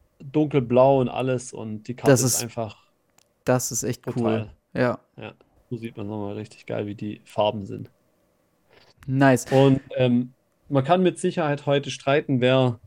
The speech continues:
Speaker 1: sagen wir, value-technisch da den besseren Schnitt machen würde. Ich glaub, also es gab mit Sicherheit eine Phase, ich würd mal sagen, letztes Jahr dürfte ich wahrscheinlich ein bisschen vorne gelegen haben.
Speaker 2: Hm.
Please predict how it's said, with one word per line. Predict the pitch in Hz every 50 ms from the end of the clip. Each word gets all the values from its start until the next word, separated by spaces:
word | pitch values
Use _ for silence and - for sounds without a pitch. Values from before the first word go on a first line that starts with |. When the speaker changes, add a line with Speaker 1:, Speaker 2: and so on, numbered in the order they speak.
| _ _ _ _ _ -
Speaker 1:
sagen | - 131 139 131 131
wir, | 120 117
value-technisch | 135 147 160 165 151 - 156 151 143 131 143 - -
da | 143 135
den | 123 131 120 120
besseren | 139 143 - - 165 160 147
Schnitt | - - 160 160 160 - 151
machen | 143 143 143 135 135 135 127 123
würde. | 135 147 160 165 175 175 170 - _ _ _ _ _ - - _ _ _ _ -
Ich | 131 120 -
glaub, | - 143 156 180 180 - - - - _ _
also | - 143 127 135 147
es | 139 - -
gab | 151 156 170 -
mit | 170 151 139
Sicherheit | - 170 147 151 151 151 151
eine | 151 139
Phase, | 131 - 147 147 160 170 156 156 156 156
ich | 135 110
würd | 147 147 147
mal | 139 139
sagen, | 135 143 139 139 135
letztes | 147 156 - - 156 139 -
Jahr | 156 147 147 147 147 - -
dürfte | 151 139 131 - 151 139 139 - 151
ich | 160 156 -
wahrscheinlich | 165 143 - 143 139 131 131
ein | 135
bisschen | 131 - - 127
vorne | - 160 175 180 147 120
gelegen | 123 110 117 117 120 120 113 107
haben. | 110 117 123 131 156 156 - _
Speaker 2:
Hm. | - 135 127 127 123